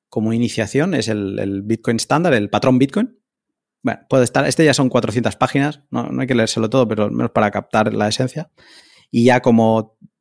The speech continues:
aquello técnico, súper técnico, el, el Mastering Bitcoin de Andreas Anto-, Antonopoulos, que mencionaba antes, al principio. Este es, buah, esto para un dev es, es una maravilla.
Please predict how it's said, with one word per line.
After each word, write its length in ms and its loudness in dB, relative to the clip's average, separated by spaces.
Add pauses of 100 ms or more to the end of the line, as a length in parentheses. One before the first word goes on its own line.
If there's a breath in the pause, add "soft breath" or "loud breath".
(140)
aquello 540 0 (1000)
técnico, 720 2 (140)
súper 320 0
técnico, 720 2 (800)
el, 1300 -2 (400 loud breath)
el 480 -4
Mastering 440 0
Bitcoin 580 -2 (120)
de 160 0
Andreas 320 2
Anto-, 160 2
Antonopoulos, 560 2
que 100 -2
mencionaba 440 -2
antes, 300 -4
al 120 -2
principio. 540 -4 (420 loud breath)
Este 460 0
es, 200 -6
buah, 160 -8 (120)
esto 160 -14
para 120 0
un 140 0
dev 420 0
es, 340 -12
es 180 -8
una 100 -2
maravilla. 460 -2